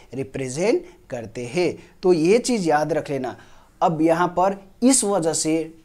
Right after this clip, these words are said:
कॉन्सेप्ट आ गया किसका, हम लोगों का ग्रेविटी का, ठीक है। यही ग्रेविटी के कॉन्सेप्ट की वजह से ये जो साइंटिस्ट है, ठीक है, कौन सा, न्यूटन साइंटिस्ट ने, इसने हम लोगों का ग्रेविटेशन के बारे में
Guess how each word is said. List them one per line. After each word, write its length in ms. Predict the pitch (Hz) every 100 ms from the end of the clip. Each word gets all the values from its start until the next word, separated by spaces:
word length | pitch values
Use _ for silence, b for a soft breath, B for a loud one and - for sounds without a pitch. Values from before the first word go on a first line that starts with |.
| _ -
कॉन्सेप्ट 560 | 175 170 170 214 214 185
आ 100 | 147
गया 180 | 151 151
किसका, 400 | 165 160 - 185
हम 160 | 185
लोगों 200 | 180 180
का 240 | 175 220 302 B B -
ग्रेविटी 680 | 127 135 131 127 131 113 127
का, 180 | 110 101 95
ठीक 180 | 165 175
है। 200 | 196 220 B B
यही 320 | 143 160 202 262
ग्रेविटी 480 | 196 196 180 170
के 140 | 156 160
कॉन्सेप्ट 500 | 165 151 147 156 -
की 80 | 151
वजह 280 | 143 135
से 180 | 127 139 143 143 B B
ये 280 | 147 165 185
जो 160 | 180 170
साइंटिस्ट 640 | - 139 131 147 143 -
है, 180 | 135 139
ठीक 240 | 143 156
है, 220 | 160 202 214 B B
कौन 200 | 147 156
सा, 300 | 151 208 320 B B 123
न्यूटन 440 | 143 147 147 160
साइंटिस्ट 480 | 160 143 139 139 -
ने, 140 | 139
इसने 500 | 143 131 143 - 156
हम 200 | 156 139
लोगों 260 | 131 123 127
का 280 | 135 131 131 B B -
ग्रेविटेशन 720 | 127 139 143 135 139 - 131
के 140 | 131 127
बारे 300 | 120 117 117
में 340 | 139 233 330